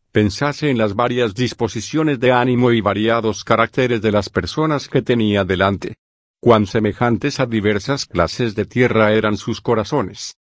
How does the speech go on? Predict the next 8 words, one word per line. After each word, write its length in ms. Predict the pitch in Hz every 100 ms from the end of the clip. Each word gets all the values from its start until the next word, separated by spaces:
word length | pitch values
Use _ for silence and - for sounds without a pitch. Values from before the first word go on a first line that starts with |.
| _ _
Y 140 | 117
su 180 | - 117
predicación 680 | 131 120 117 117 - 170 143
de 80 | 113
la 140 | 101
palabra 460 | 87 85 90 90 85
del 160 | 104
reino, 500 | 107 113 117 113 143